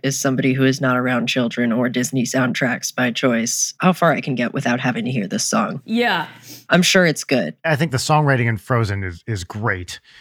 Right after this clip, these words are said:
Speaker 3: It is very effective at doing what it needs to do, and the songs are really good.
Speaker 1: Which is make money?
Speaker 3: <laughs> Well, yes. I mean, which is to latch hold of people's minds and not let go. We Don't Talk About Bruno is a far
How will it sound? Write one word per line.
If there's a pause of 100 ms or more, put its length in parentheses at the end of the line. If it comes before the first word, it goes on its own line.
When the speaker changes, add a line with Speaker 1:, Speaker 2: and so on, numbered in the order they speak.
(320)
Speaker 3:
It
is
very
effective
at
doing
what
it
needs
to
do,
and
the
songs
are
really
good. (220)
Speaker 1:
Which
is
make
money?
Speaker 3:
<laughs>
Well,
yes.
I
mean,
which
is
to
latch
hold
of
people's
minds (340)
and
not
let
go. (360)
We
Don't
Talk
About
Bruno
is
a
far